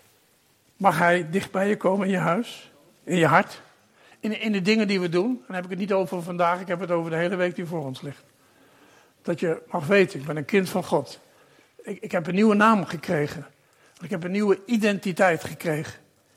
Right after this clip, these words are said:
Ik ben niet langer de verlatene. Ik ben niet langer de eenzame." Ik ben niet langer de bange. En, en als dat gevoel toch naar boven komt, dan is dat heel natuurlijk, heel menselijk.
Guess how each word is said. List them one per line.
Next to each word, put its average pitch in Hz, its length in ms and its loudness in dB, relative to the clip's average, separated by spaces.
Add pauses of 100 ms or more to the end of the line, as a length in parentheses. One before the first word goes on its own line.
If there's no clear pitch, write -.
(280)
Ik 196 160 -4
ben 180 160 -2
niet 196 140 -2
langer 202 300 2
de 190 120 6
verlatene. 170 760 0 (540)
Ik 175 120 -8
ben 175 140 -2
niet 180 140 -2
langer 180 260 2
de 175 140 -2
eenzame." 143 640 -4 (480)
Ik 202 120 -6
ben 190 140 0
niet 175 120 0
langer 175 260 0
de 156 80 0
bange. 165 360 2 (1160)
En, 202 220 -4
en 220 200 0
als - 220 4
dat 208 140 0 (380)
gevoel 214 380 0
toch 254 220 2
naar 208 100 -2
boven 214 300 2
komt, 160 400 -2
dan 170 240 -2 (500)
is 160 160 -6
dat 185 140 -6
heel 214 140 2
natuurlijk, 220 560 0
heel 180 120 0
menselijk. 208 600 -2